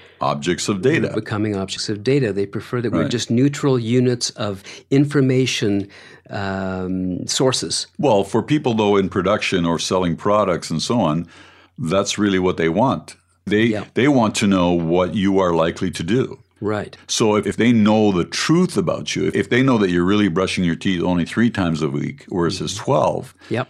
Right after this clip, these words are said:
Speaker 1: then they can create a product or a service that aligns itself with that particular knowledge.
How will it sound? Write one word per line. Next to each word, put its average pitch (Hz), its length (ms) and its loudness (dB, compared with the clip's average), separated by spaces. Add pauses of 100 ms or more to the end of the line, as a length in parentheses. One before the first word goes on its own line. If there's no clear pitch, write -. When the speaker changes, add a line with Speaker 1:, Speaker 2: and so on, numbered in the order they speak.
(100)
Speaker 1:
then 95 400 0
they 107 160 2
can 95 420 0
create 87 800 0
a - 180 -10
product 104 540 0
or 85 80 2
a 82 40 0 (160)
service 92 300 2
that 92 140 -2
aligns 98 420 2
itself 76 520 -2
with 80 120 -4
that 73 240 -4
particular 71 800 -4
knowledge. 98 680 -2